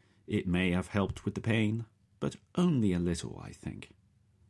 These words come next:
I now realize that what I thought were marks are actually teeth imprints. "As you know,"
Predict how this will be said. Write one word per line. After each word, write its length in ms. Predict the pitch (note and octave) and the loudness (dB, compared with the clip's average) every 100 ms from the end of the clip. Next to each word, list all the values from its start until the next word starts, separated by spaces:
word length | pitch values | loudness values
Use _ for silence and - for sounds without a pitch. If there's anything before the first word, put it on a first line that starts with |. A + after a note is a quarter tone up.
| _ _ _ _ _ _ - | _ _ _ _ _ _ -12
I 100 | C#2+ | -6
now 240 | D2 D2+ | -2 -2
realize 520 | D2+ D#2+ C#2+ A1 A1 - | 0 0 0 -2 -6 -10
that 140 | - | -8
what 140 | C#2 | -6
I 160 | C#2+ D2+ | -6 -6
thought 380 | - E2 C#2 - | -4 -2 -2 -4
were 60 | C#2 | -4
marks 520 | D2+ B1 A#1 - - | -2 -2 -6 -12 -8
are 120 | C2 | -6
actually 420 | C#2+ - - C#2+ | -6 -8 -8 -8
teeth 380 | - - D2+ - | -6 -6 -6 -6
imprints. 540 | D2+ D#2 - G1+ - - _ _ _ _ _ _ _ _ _ _ _ _ _ _ _ _ | -10 -10 -14 -14 -14 -14 _ _ _ _ _ _ _ _ _ _ _ _ _ _ _ _
"As 260 | D#2+ E2+ F#2+ | -2 -2 2
you 100 | G2+ | 4
know," 460 | G2+ A#2 F2 - | 4 4 0 -4